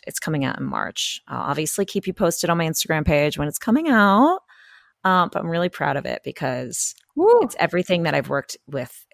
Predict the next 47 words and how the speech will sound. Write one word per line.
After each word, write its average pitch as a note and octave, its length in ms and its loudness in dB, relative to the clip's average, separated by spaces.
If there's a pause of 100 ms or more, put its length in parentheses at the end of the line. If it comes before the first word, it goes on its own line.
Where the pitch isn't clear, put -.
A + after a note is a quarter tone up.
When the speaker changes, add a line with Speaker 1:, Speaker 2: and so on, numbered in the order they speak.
Speaker 1:
clients G3+ 480 2
and D3 200 -4
myself C#3+ 440 -2
on C3+ 80 -4
creating, C3 460 -6
like, E2+ 180 -8
a - 60 -10
toolkit G#2+ 460 -4 (260)
that - 260 -4 (120)
really C#3 380 -4
will A#2 180 -6
help - 300 -6 (580)
just - 220 -4
regulate C3 380 -2
your C3+ 100 -8
nervous B2+ 300 -8
system. - 420 -12
So C3+ 420 -10 (1600)
it's - 120 -12
gonna A#3 180 2
be C4 100 2
amazing. D#3 640 -2
That's - 280 -10
a G3+ 60 -6
little A#3+ 180 -2
plug E3 320 -4
for C#3 240 -4
it. C#3+ 100 -2
I D3 60 -4
didn't E3 200 -6
think F#3 140 -2
I F#3+ 60 2
was D3+ 120 -4
gonna C#3 160 -8
do F3 140 -4
that - 180 -2
today, C#3+ 260 -2
but D3 180 -4
I'm C#3+ 100 -4
actually - 340 -4
really F3 100 -2
excited F3 380 -2
'cause D3 160 -4
I D3 200 -2 (380)
got D#3+ 300 0
the, D3 220 -2
uh, C#3 300 -2